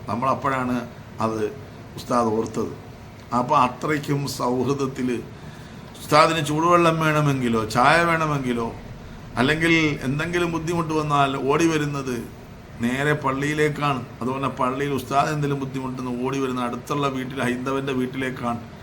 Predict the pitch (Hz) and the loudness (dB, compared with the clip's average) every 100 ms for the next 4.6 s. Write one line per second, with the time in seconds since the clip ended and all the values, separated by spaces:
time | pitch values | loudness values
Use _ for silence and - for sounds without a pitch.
0 | - - - - - - - - 143 165 | -16 -16 -16 -16 -16 -16 -16 -2 6 10
1 | 202 220 214 170 165 180 170 147 143 139 | 10 8 4 0 0 -2 -4 -2 0 2
2 | 135 156 151 147 131 113 123 117 - 113 | 0 -2 -2 -2 0 0 0 -2 -4 -4
3 | 110 101 - - 101 113 123 139 135 127 | -4 -6 -10 -10 -2 0 2 0 -2 -2
4 | 123 120 - - - | -2 -6 -12 -16 -6